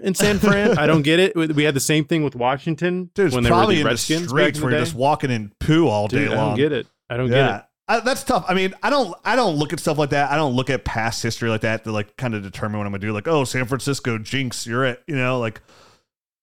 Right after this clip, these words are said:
Speaker 2: if I, I would try to get something back for McCaffrey on top of Breece Hall. I would
Speaker 1: Okay.
Speaker 2: try to. But I guess if, if that was my best option and that was it, like, and I, and I thought for sure
Speaker 1: It's
Speaker 2: I could
Speaker 1: okay
Speaker 2: win
Speaker 1: to
Speaker 2: the
Speaker 1: say
Speaker 2: championship
Speaker 1: Breece
Speaker 2: with
Speaker 1: Hall,
Speaker 2: him,
Speaker 1: Rich. It's
Speaker 2: I
Speaker 1: okay
Speaker 2: would
Speaker 1: to say
Speaker 2: do it.
Speaker 1: Breece Hall. It's okay to
Speaker 2: Yeah,
Speaker 1: say Breece Hall.
Speaker 2: it's
Speaker 1: Okay. So
Speaker 2: Christian
Speaker 1: what are you
Speaker 2: McCaffrey.
Speaker 1: doing?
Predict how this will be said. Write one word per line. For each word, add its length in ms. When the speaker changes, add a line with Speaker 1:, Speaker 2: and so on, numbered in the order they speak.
Speaker 2:
if 140
I, 200
I 120
would 140
try 340
to 80
get 140
something 320
back 280
for 100
McCaffrey 440
on 60
top 180
of 60
Breece 220
Hall. 140
I 100
would 140
Speaker 1:
Okay. 80
Speaker 2:
try 260
to. 200
But 120
I 40
guess 200
if, 100
if 180
that 100
was 140
my 140
best 340
option 500
and 100
that 120
was 160
it, 340
like, 300
and 120
I, 260
and 80
I 140
thought 360
for 80
sure 220
Speaker 1:
It's 80
Speaker 2:
I 40
could 60
Speaker 1:
okay 80
Speaker 2:
win 80
Speaker 1:
to 40
Speaker 2:
the 20
Speaker 1:
say 120
Speaker 2:
championship 260
Speaker 1:
Breece 80
Speaker 2:
with 60
Speaker 1:
Hall, 140
Speaker 2:
him, 60
Speaker 1:
Rich. 320
It's 120
Speaker 2:
I 40
Speaker 1:
okay 80
Speaker 2:
would 40
Speaker 1:
to 60
say 120
Speaker 2:
do 20
it. 120
Speaker 1:
Breece 100
Hall. 200
It's 40
okay 60
to 60
Speaker 2:
Yeah, 40
Speaker 1:
say 140
Breece 220
Hall. 100
Speaker 2:
it's 200
Speaker 1:
Okay. 180
So 100
Speaker 2:
Christian 80
Speaker 1:
what 80
are 40
you 60
Speaker 2:
McCaffrey. 140
Speaker 1:
doing? 120